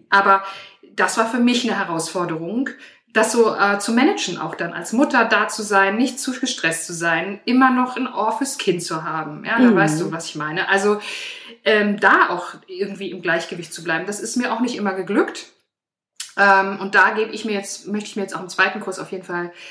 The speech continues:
Speaker 1: habe ich mir ganz fest vorgenommen, da mehr im Gleichgewicht zu bleiben. Das geht einfach
Speaker 2: Mhm.
Speaker 1: nur einmal eine begrenzte Phase. Das waren für mich echte,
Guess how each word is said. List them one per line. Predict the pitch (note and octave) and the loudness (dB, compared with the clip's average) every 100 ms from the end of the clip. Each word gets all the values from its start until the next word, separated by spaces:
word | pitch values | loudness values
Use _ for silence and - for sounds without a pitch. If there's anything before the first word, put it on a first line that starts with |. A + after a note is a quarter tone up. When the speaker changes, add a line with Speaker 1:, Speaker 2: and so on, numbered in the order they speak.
| - | -12
Speaker 1:
habe | - | -8
ich | F3+ | -6
mir | F#3 D#3 | -4 -2
ganz | - F3+ D#4 | 2 2 2
fest | - A#3 | -2 -4
vorgenommen, | - G3 G3+ G3 | 0 0 0 -4
da | F#3+ D#3+ F3 F3+ - - - | 4 6 6 4 -2 -16 -10
mehr | F3 F3 E3 | -2 -2 -2
im | |
Gleichgewicht | D3+ C3+ - D3+ - | -4 -8 -10 -12 -12
zu | - | -12
bleiben. | E3 E3 D3+ | -10 -10 -8
Das | D#3 - | -8 -4
geht | F#3+ F#3+ - | -2 -2 0
einfach | F#3+ E3+ E3+ | 0 2 0
Speaker 2:
Mhm. | F#3 | 0
Speaker 1:
nur | G3+ G3+ | 0 2
einmal | D#3 E3 E3 D#3+ | 2 0 0 -2
eine | D3+ | -2
begrenzte | D#3 D#3 D3 D#3 D3+ | -6 -6 -8 -10 -12
Phase. | - - B2 C3 - | -14 -12 -10 -10 0
Das | G3 - | 0 6
waren | A3+ B3+ | 6 6
für | A#3+ | 6
mich | A#3 A#3 | 4 4
echte, | G3+ G#3+ - G#3+ G#3 | 0 -2 0 0 0